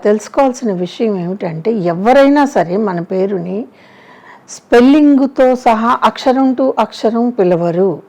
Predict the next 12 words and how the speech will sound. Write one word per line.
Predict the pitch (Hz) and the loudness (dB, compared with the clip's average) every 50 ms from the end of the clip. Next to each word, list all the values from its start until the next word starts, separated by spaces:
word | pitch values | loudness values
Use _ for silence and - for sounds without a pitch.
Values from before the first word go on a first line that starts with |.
| _ _ _ _ _ - | _ _ _ _ _ 0
మనం | 202 208 233 302 339 | 2 2 4 4 4
కూడా | 330 392 311 - | 2 2 2 2
పిలవమండి. | - 277 208 190 175 165 160 160 156 156 170 196 | 2 2 2 2 0 -2 -4 -6 -6 -6 -6 -6
పేరెంట్స్‌గా | - - 196 208 220 262 262 247 - - - 262 | -2 0 2 2 2 2 0 -2 -4 -2 -2 -2
మనం | 233 196 185 214 233 | 0 0 0 -2 -2
కూడా | 233 277 262 262 | 0 0 0 0
మన | 247 233 214 202 | 0 0 -2 -2
పిల్లల్ని | 202 233 196 202 226 220 208 202 226 277 311 | -2 0 0 2 2 0 0 0 -2 -2 0
అలా | 269 220 214 214 | 0 2 2 2
అక్షరం | 202 196 - - - 247 240 240 247 254 226 | 0 0 -4 -6 -4 -2 -2 -2 -2 -2 -2
నుంచి | 220 226 214 - 220 | 0 -2 0 0 -2
అక్షరం | - - - - 220 196 190 185 | -4 -4 -6 -6 -4 -4 -4 -6